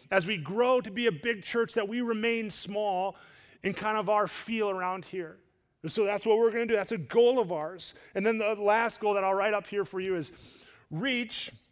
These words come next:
rural Iowa. And it takes us full circle.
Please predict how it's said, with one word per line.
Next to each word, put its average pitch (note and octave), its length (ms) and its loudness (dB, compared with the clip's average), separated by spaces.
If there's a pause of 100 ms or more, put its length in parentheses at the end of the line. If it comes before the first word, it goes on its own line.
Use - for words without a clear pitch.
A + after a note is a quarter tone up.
(540)
rural G3+ 560 0 (460)
Iowa. F#3 440 2 (420)
And F#3 100 -4
it F3+ 100 -4
takes G3 280 0
us F3+ 120 -4
full G3 280 -4
circle. D#3+ 440 -10